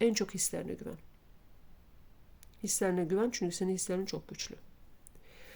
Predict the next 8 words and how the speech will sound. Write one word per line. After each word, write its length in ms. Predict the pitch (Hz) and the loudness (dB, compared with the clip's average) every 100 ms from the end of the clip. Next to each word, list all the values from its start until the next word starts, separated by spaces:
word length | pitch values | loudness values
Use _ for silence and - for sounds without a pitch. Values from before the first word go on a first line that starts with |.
| - - - - | -16 -16 -16 4
Evet, 300 | 254 302 285 | 8 10 8
bugünkü 320 | 269 262 269 302 | 6 6 8 6
açılımımız 460 | - 277 262 254 | 6 6 6 6
da 120 | 254 | 6
bu 40 | 240 | 6
şekilde 420 | 240 208 170 165 | 4 2 2 2
oldu 200 | 160 156 | 2 2
arkadaşım. 640 | 156 - 156 - - 202 | 0 0 -2 -2 0 -2